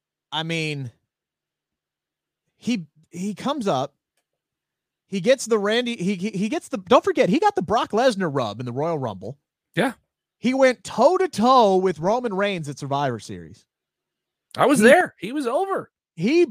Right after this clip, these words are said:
Speaker 1: beat Randy Orton clean as a whistle on a major pay-per-view. Well, maybe not a major pay-per-view, but still a pay-per-view. And then they,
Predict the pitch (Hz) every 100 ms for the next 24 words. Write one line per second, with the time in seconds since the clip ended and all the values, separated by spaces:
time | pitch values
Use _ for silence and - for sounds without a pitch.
0 | - - 285 339 320 196 254 302 330 302
1 | 254 233 214 220 208 - 202 233 311 339
2 | 359 370 - - 247 233 220 208 180 208
3 | 311 - 226 214 190 208 202 196 208 294
4 | 254 269 - 262 277 208 139 123 104 143
5 | _ _ 135 131 135 156 131 117 117 143
6 | 117 120 104 101 131 233 - 359 262 -
7 | 269 320 254 208 226 117 101 _ _ _
8 | _ _ _ _ _ _ _ 269 302 339
9 | 339 330